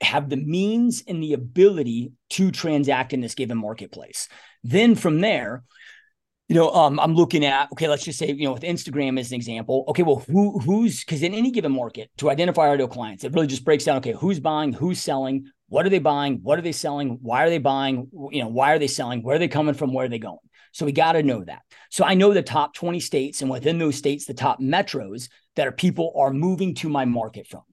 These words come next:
So here's an example, 'cause we always wanna look at, like, okay, who is this current market good for?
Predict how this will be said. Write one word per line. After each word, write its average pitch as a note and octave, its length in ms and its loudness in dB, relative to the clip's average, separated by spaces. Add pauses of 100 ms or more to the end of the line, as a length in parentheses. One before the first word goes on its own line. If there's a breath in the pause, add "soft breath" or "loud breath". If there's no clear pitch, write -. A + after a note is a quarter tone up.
(260 loud breath)
So F3+ 120 0
here's F#3 280 4
an F3+ 80 0
example, D3 460 -2
'cause B2 140 -8
we D#3 120 4
always G3 240 8
wanna E3 140 2
look D#3 140 2
at, C#3+ 100 2
like, A#2+ 120 -8
okay, A#2+ 220 -10
who A3 400 0
is F#3+ 200 2
this E3+ 180 -2
current D3 360 -6
market B2 400 -6
good B2 240 -6
for? - 200 -20